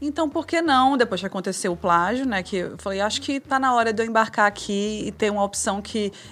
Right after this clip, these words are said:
descolhe da minha imagem, porque aí ela tem mais longa, longevidade, eu quero que o G Beauty seja muito maior que eu, o povo compre sem saber quem é Camila Coutinho, tanto é que por isso que eu não tô na campanha,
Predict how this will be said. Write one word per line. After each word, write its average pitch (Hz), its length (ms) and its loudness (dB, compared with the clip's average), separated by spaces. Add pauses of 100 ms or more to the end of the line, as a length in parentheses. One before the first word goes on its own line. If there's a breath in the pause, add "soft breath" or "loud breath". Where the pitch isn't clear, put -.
descolhe 214 420 4
da 214 100 2
minha 208 180 -4
imagem, 196 580 0
porque 214 280 -6
aí 170 100 2
ela 165 140 2
tem 180 200 -6
mais 185 240 -2
longa, 180 240 -2 (240)
longevidade, 175 1040 -2
eu 202 80 -4
quero 175 180 -4
que 180 80 -10
o - 20 -8
G 180 120 -4
Beauty 170 180 -4
seja 170 160 -6
muito 202 320 -6
maior 240 260 4
que 196 220 -4
eu, 175 240 0
o - 40 -8
povo 185 260 -6
compre 185 360 -8
sem 190 120 -12
saber 190 260 -4
quem - 160 -12
é 247 40 -12
Camila 208 280 -4
Coutinho, 185 560 -4
tanto 196 300 -6
é 180 60 -2
que - 100 -18
por 180 160 -8
isso 175 100 -10
que - 80 -10
eu 175 40 -2
não 175 100 -6
tô 180 100 -10
na 165 100 -6
campanha, 165 600 -6